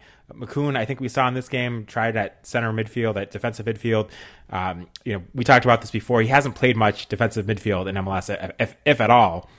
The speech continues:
Um, so if you want that to be his position, it's gonna take some time to figure that out. And I think in this game, you know,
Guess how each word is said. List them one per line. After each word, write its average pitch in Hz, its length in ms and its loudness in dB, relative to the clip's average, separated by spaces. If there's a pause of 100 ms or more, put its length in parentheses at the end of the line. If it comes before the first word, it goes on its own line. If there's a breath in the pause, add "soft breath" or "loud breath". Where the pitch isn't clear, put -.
(320 soft breath)
Um, 92 640 -6
so 107 460 -2
if 120 160 -8
you 113 120 0
want 135 220 2
that 107 180 2
to - 40 -8
be 113 120 -2
his 107 120 -2
position, 98 580 -4 (300 loud breath)
it's - 120 -12
gonna 135 140 0
take 127 160 -2
some 113 160 -6
time 117 280 0
to 104 60 -4
figure 113 240 -2
that 98 120 0
out. 110 280 2
And 101 120 -10
I 98 40 -8
think - 180 -10
in 113 80 -4
this 123 160 -6
game, 104 340 -4 (320 soft breath)
you 110 60 -8
know, 98 140 -6